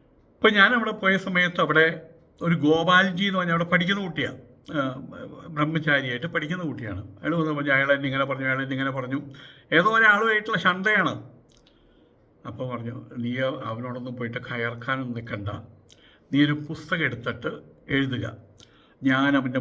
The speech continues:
മൂക്കിടിച്ച് പരത്തും" എന്നൊരു നൂറ്റിയെട്ട് വട്ടം എഴുതുക. "ഞാൻ അവൻ്റെ മൂക്കിടിച്ച് പരത്തും, ഞാൻ അവൻ്റെ മൂക്കിടിച്ച് പരത്തും, അവൻ്റെ കണ്ണിന് ഞാൻ ക-, കമ്പ്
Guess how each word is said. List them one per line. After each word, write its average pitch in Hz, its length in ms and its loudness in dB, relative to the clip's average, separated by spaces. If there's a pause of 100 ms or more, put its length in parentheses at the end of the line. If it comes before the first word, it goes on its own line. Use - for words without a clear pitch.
മൂക്കിടിച്ച് 131 520 -4
പരത്തും" 117 320 -6 (300)
എന്നൊരു 135 320 -2
നൂറ്റിയെട്ട് 151 480 -4
വട്ടം 123 220 -4
എഴുതുക. 107 220 -6 (480)
"ഞാൻ 113 140 -6 (100)
അവൻ്റെ 110 200 -8 (120)
മൂക്കിടിച്ച് 127 520 -10
പരത്തും, 107 320 -8 (400)
ഞാൻ 117 200 -4
അവൻ്റെ 120 200 -6 (100)
മൂക്കിടിച്ച് 135 600 -6
പരത്തും, 110 300 -8 (420)
അവൻ്റെ 123 300 -4 (360)
കണ്ണിന് 135 400 2
ഞാൻ 135 80 -2 (400)
ക-, 131 160 -6 (120)
കമ്പ് 135 260 -4